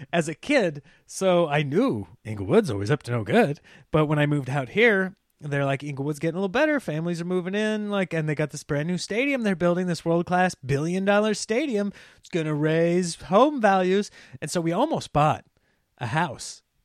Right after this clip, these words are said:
in Inglewood, California. But, um, something happened, uh, something happened that, like, scared us away. It was like, we, we saw,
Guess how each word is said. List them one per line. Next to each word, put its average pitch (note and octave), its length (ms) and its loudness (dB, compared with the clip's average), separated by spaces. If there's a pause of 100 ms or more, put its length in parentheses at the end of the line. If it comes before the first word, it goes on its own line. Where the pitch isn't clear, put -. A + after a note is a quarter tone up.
in C3+ 380 -4
Inglewood, C#3 400 0
California. C#3 560 0
But, C3+ 300 0 (340)
um, B2+ 420 -6 (400)
something C4 360 -4
happened, C#3+ 680 -8 (160)
uh, A#2 520 -10 (260)
something C4 320 -6
happened C#3+ 340 -2
that, C3 60 0
like, G#2 200 -2
scared C3 360 0
us - 100 -6
away. A2 240 -2
It G2 60 -6
was G2 100 -10
like, A#2 260 -6 (360)
we, D3+ 180 -2
we D#3+ 200 2
saw, D3 680 4